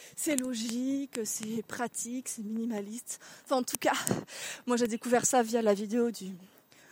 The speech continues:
du, du créateur du système, donc, euh, Ryder Carroll. Et, euh, je là, mais oui, enfin, ça me parle, c'est exactement ça, après, de fil en aiguille, euh, j'ai découvert d'autres,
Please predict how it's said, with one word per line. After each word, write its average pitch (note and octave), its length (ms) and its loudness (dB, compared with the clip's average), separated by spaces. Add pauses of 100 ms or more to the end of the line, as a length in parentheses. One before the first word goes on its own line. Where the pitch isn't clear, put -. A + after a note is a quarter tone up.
(480)
du, G3+ 720 -8 (300)
du G#3 140 -12
créateur C4 440 2 (520)
du A#3 160 -6
système, D#4 460 2
donc, G#3+ 220 -6
euh, G#3 60 -6 (480)
Ryder A3+ 360 4
Carroll. B3 340 4 (680)
Et, A#3+ 280 12
euh, A3 40 8
je A#3 120 0
là, C4+ 80 2
mais A3+ 120 4
oui, E4+ 420 8
enfin, A3 340 8 (1700)
ça B3+ 180 12
me B3+ 60 10
parle, E4 380 12
c'est - 120 6
exactement B3+ 400 4
ça, E4+ 340 12 (680)
après, A3+ 220 -2
de B3 100 0
fil B3+ 240 0
en A#3 80 2
aiguille, B3 420 0
euh, G3 120 4
j'ai G3 80 -8
découvert A#3+ 500 6
d'autres, A#3+ 300 2